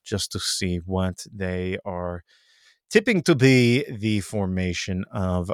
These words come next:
Roma, and naturally, of course, they're going to go against what I, uh, what I hope. And,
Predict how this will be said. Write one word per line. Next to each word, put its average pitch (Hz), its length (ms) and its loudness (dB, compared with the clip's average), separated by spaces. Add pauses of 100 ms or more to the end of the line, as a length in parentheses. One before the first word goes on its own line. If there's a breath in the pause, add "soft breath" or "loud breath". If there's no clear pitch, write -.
(140)
Roma, 101 760 6 (100)
and 95 680 2 (880 soft breath)
naturally, 95 580 2
of 82 140 -6
course, 90 320 -2
they're 95 200 0
going 92 200 0
to 95 120 -4
go 90 180 -2
against 87 320 -2
what 92 220 -2 (100)
I, 87 380 2
uh, 92 540 2
what 104 400 -2 (180)
I 101 180 2
hope. 104 440 0 (380)
And, 104 840 2